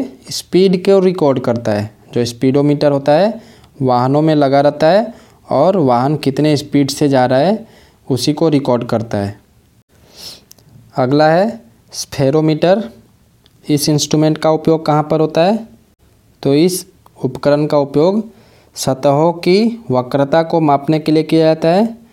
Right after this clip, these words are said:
It measures the curvature of surfaces। नेक्स्ट है sphygmomanometer। इस इंस्ट्रूमेंट का उपयोग कहाँ पर होता है? तो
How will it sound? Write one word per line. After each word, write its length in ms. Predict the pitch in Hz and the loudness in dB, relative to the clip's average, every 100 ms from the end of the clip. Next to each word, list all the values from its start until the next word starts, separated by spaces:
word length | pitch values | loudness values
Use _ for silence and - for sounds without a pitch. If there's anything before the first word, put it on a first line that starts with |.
| _ _ _ _ - | _ _ _ _ -4
It 180 | 123 123 | -2 2
measures 380 | 135 139 143 143 | 2 2 0 0
the 180 | 151 220 240 - _ | 0 0 -2 -12 _
curvature 520 | 131 127 123 127 151 151 | -4 -2 0 0 0 0
of 140 | 160 | 0
surfaces। 720 | - 139 123 135 160 170 175 - _ _ _ _ _ _ _ _ _ _ _ - | -2 -2 -2 -2 0 -2 -4 -12 _ _ _ _ _ _ _ _ _ _ _ -4
नेक्स्ट 360 | 131 139 - | -2 -2 0
है 300 | 160 208 220 - _ - - _ | 0 0 -2 -12 _ -20 -20 _
sphygmomanometer। 1200 | - - 135 131 135 160 156 143 147 151 151 160 202 - _ _ _ _ - _ _ _ - | -18 -6 0 0 2 2 2 2 2 2 2 0 0 -4 _ _ _ _ -20 _ _ _ -6
इस 200 | 135 - | -4 0
इंस्ट्रूमेंट 520 | 143 - 156 156 156 | -2 0 0 0 0
का 80 | 156 | 0
उपयोग 320 | 151 165 160 | 0 -2 0
कहाँ 160 | 151 151 | -2 0
पर 160 | 160 | -2
होता 220 | 160 156 | -2 0
है? 260 | 170 220 233 - _ _ _ | 0 0 -4 -16 _ _ _
तो 180 | 151 180 | -2 0